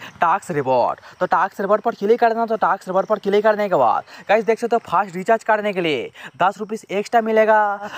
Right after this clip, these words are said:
फास्ट इनवाइट करने के लिए पाँच रुपीस एक्स्ट्रा मिलेगा, नीचे आने के बाद गेम प्ले करने के बाद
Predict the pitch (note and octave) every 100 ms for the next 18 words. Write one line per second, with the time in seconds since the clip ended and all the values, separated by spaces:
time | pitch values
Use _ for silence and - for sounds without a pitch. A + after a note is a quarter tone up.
0 | - - E3 G3+ - F3+ F3+ F#3 G#3 -
1 | E3 E3 D#3 D3 C3+ A2+ - - - F3
2 | G3 G3 G#3 A3 - F#3+ - A3+ G#3+ G#3
3 | G3+ G3+ G3 F#3 - - E3 F3+ A3+ F#3
4 | E3+ E3+ D3+ C3 B2 F3 F#3+ G#3 G#3+ F3
5 | E3 D#3+ C#3+ A2+ -